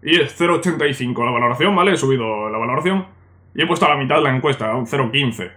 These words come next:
Antes era cero tres, si votabais vosotros, como vosotros habéis pasado o, o, o habéis hecho lo que os ha dado la gana, pues al final son cero quince míos. Haciendo un total de uno.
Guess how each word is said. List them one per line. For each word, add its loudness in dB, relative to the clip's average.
Antes -4
era 0
cero -2
tres, 0
si -6
votabais 2
vosotros, 4
como -2
vosotros 0
habéis 2
pasado 4
o, 2
o, -4
o -2
habéis 0
hecho -2
lo -8
que -10
os -8
ha -2
dado 0
la 4
gana, 2
pues 6
al 6
final 6
son 4
cero 4
quince 2
míos. -6
Haciendo 6
un 8
total 8
de 8
uno. 0